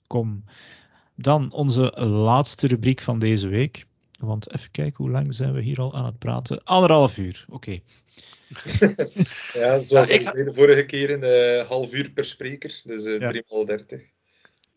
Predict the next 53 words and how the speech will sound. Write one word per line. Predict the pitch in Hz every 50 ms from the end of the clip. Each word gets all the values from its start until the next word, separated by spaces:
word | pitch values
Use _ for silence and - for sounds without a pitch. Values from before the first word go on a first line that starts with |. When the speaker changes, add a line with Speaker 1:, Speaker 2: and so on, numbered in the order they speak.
| _ - _ _ _ _ _ _ _ _ - -
Speaker 1:
Ja, | - 110 104 101 - - _
klopt. | - 120 117 113 - - - _ _ _ _ _
Ik | - - 110
ben | 120 117
er | 117
Speaker 3:
Ik | 117
Speaker 1:
misschien | 113 180 - 185 190
Speaker 3:
haal | 208 214
Speaker 1:
ook | 202
Speaker 3:
meestal | 208 226 214 - 214 185
de | 165 170
Tide | - - 185 190 185
sixty | - - 202 - - 180 175
nog | 160 156 135
wel | 123 147 143 139
met | 139 131 -
de | -
podcast. | - 139 135 127 - - 131 143 143 151
Ik | 151
speel | - - 160 151 151
hem | 151 151
op | 147 139
iets | 147 160 -
hogere | 160 156 151 139 151 143
snelheid | 139 - 147 135 135 131 131 -
af, | 135 135 120 110
dus | - 127 117 -
dat | 143 -
scheelt | - - 139 139 -
dan | 107 101
nog, | 104 98 92 95
maar | 110 104 104 104 - - - - - - _
<laughs> | _ _ _ _ - - -
Speaker 1:
Oké, | - 147 131
ja. | 127 123 120 110 - 131 _ _ _ _ _
Klinken | - 156 151 151 - 160
we | 151
dan | 147 143
niet | 156 185
als | 202 202 190
de | - 160
Smurfen, | - - - 165 208 269 277 349 339 302 285 247
of, | 208 170 165 -
eh? | 196 180 165 95 76 78 _ - - - - 160 190
Speaker 3:
Nee, | 233 254
hoor, | 247 233
dat | 220 214 175
valt, | - 202 196 - 196
eh, | 185 180
dat | 175 185 175 -
valt | 175 156 147
erg | 147 147 139 123 117
mee. | 107 95 90 90